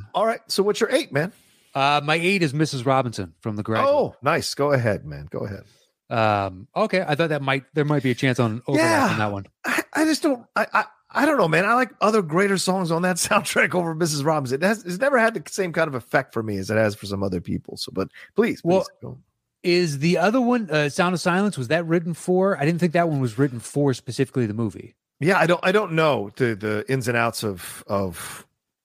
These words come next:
Speaker 1: Let me see if I can find out. But while you're talking about it, go ahead, man.
Speaker 2: 'Cause I looked it up on Wikipedia, and so
Speaker 1: Yeah, yeah, yeah.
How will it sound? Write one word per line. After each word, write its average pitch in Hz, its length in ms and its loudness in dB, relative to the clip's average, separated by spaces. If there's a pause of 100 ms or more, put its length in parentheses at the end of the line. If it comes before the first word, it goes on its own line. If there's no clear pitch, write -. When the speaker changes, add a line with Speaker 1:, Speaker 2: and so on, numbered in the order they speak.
(140)
Speaker 1:
Let 135 120 0
me 131 100 4
see 113 260 0
if 95 240 -8
I 98 120 -2
can 95 240 -6
find 107 340 -2
out. 101 220 2
But 98 120 -2
while 101 140 2
you're 92 80 -2
talking 101 320 -4
about 82 200 -4
it, 80 60 -12
go 120 100 0
ahead, 98 180 0
man. 87 100 -10
Speaker 2:
'Cause 160 80 2
I 175 80 2
looked 214 240 -2
it 220 60 2
up 185 100 2
on 156 140 0
Wikipedia, 127 680 0
and 131 140 -4
so 143 120 2
Speaker 1:
Yeah, 127 120 2
yeah, 107 200 2
yeah. 87 40 -6